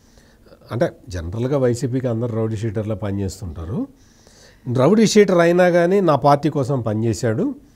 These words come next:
ఇదిగో అమ్మా ఈ పది రూపాయలు ఉంచు" అని ఒక్క పది రూపాయలు ఇచ్చాడా జగన్మోహన్ రెడ్డి?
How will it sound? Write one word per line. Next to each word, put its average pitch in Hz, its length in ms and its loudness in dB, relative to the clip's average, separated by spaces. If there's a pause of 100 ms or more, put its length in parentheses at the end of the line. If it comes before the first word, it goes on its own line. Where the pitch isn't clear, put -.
(220)
ఇదిగో 185 200 4
అమ్మా 175 220 4
ఈ 262 120 2
పది 143 240 4
రూపాయలు 190 360 2
ఉంచు" 156 200 -2
అని 175 100 0
ఒక్క - 280 -8
పది 156 280 0
రూపాయలు 220 360 2
ఇచ్చాడా 165 320 0
జగన్మోహన్ 151 480 -2
రెడ్డి? 151 220 -10